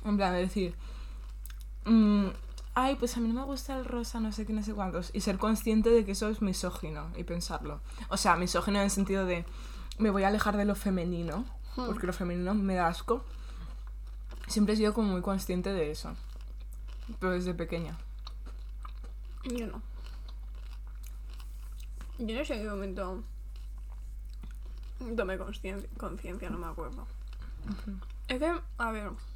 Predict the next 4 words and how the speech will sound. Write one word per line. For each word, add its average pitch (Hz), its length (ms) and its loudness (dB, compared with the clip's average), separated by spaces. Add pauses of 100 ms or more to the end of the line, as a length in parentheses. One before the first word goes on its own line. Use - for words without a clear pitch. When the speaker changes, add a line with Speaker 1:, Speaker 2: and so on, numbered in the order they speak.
(3750)
Speaker 2:
es 240 140 -2
como 262 200 0
que 214 180 -2
yo, 226 280 2